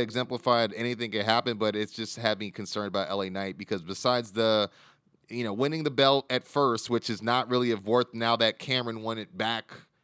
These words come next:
and then gave it away, you know what I mean? So it kinda really lessens that whole thing, except that he gets the rub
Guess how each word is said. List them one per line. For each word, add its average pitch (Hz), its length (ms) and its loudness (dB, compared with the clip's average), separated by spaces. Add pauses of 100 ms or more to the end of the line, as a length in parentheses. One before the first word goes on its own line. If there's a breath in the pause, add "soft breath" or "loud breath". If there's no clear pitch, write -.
(140)
and 113 160 -6
then 107 180 -6
gave 110 240 0
it 104 80 -2
away, 98 480 2 (160)
you 120 80 -6
know 117 80 0
what 107 80 0
I 107 40 -8
mean? 110 160 -6
So 107 220 -4
it 98 80 -8
kinda 113 260 -2
really 104 440 -4
lessens 101 540 -6
that 101 200 0
whole 101 180 -4
thing, 104 240 -6
except 95 320 -6
that 104 80 -4
he 95 60 -6
gets 92 200 -8
the 87 100 -10
rub 98 380 -2